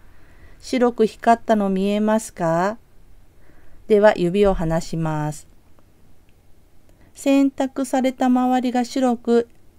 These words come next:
光っていることが確認できるかと思います。ここのコピーでタップします。では、GoodNoteシックスの画面に切り替えましょ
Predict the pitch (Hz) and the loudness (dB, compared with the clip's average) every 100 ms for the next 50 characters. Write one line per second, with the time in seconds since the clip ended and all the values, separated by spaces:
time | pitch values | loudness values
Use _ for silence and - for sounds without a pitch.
0 | - - _ - - 247 247 - 226 220 | -20 -20 _ -12 -2 0 0 0 0 2
1 | 214 233 240 226 226 190 - 208 202 202 | -2 -4 -2 -2 -2 -4 -2 -2 0 0
2 | 190 214 190 - 208 180 165 170 170 156 | -2 0 -2 0 -2 -2 -2 -2 -4 -4
3 | 151 147 - - - - - - - - | -6 -8 -12 -20 -20 -20 -20 -20 -20 -14
4 | - 269 254 269 269 277 - 294 294 - | 0 0 2 4 4 2 2 0 2 0
5 | 247 233 277 - 226 208 190 190 185 165 | 0 0 0 0 0 0 -2 -2 -2 -2
6 | 151 151 151 - - - - - - - | -2 -4 -6 -12 -20 -20 -20 -18 -14 -14
7 | - - - - - - - - 285 269 | -14 -16 -18 -20 -20 -20 -18 -2 2 4
8 | 269 262 - - - - - - - - | 4 0 -10 -20 -20 -20 -20 -20 -10 -4
9 | 226 - 247 247 240 233 262 233 226 233 | -2 2 4 4 2 -2 -4 -2 -2 0
10 | 214 202 202 196 202 196 202 202 - 208 | 0 2 0 0 0 -2 -2 -2 0 0
11 | 202 202 196 - 220 175 | 0 -2 -4 2 4 2